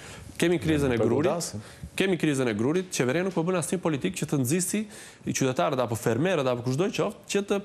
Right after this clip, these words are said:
Speaker 1: prodhojnë, të mbjellin grur, të mbjellin grur dhe të kem-, të kemi një konsum të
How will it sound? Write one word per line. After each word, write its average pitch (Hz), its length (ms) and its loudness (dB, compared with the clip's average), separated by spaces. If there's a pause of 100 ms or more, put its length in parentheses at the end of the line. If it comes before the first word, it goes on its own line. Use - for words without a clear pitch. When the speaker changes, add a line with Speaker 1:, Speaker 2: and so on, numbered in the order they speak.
(140)
Speaker 1:
prodhojnë, 175 460 2 (440)
të 151 80 2
mbjellin 185 320 2
grur, 160 300 2 (420)
të 147 40 2
mbjellin 185 200 2
grur 180 200 2
dhe 185 100 2
të - 100 -12
kem-, 185 480 0
të - 100 -8
kemi 190 220 0
një - 40 -4
konsum 170 280 0
të 156 80 -2